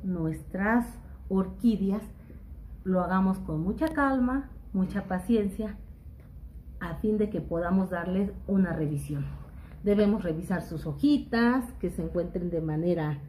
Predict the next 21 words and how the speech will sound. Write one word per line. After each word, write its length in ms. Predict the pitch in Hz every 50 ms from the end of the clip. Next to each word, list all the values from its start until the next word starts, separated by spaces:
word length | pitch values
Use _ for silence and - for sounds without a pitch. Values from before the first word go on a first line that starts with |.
| - - - - - - - - -
duritas, 720 | 185 180 190 185 190 226 233 233 233 - 202 185 196 208 -
que 160 | - 185 170
no 80 | 165
estén 260 | 160 - - 170 160 156
aguaditas. 800 | 147 147 151 147 156 220 233 233 233 - - 185 190 190 180
Debemos 320 | 180 175 180 180 190 202 190
revisarlas 480 | 180 170 180 175 196 175 175 180 180
por 180 | - 175 160 170
la 160 | 160 151 -
parte 320 | 180 170 185 - - 160
de 120 | 151 185 214
adelante 600 | 254 302 294 277 247 233 226 233 - 220 226 -
y 60 | 202
por 220 | 185 - - 156 151
la 160 | 151 147 -
parte 280 | 165 151 - - 165 156
de 120 | 151 -
atrás, 280 | - - - 147 139 - - - - - - - - - -
ya 240 | 196 185 202 190 190
que 100 | - 185
normalmente 840 | 175 170 175 175 180 185 185 180 185 190 185 180 180 - - 151 143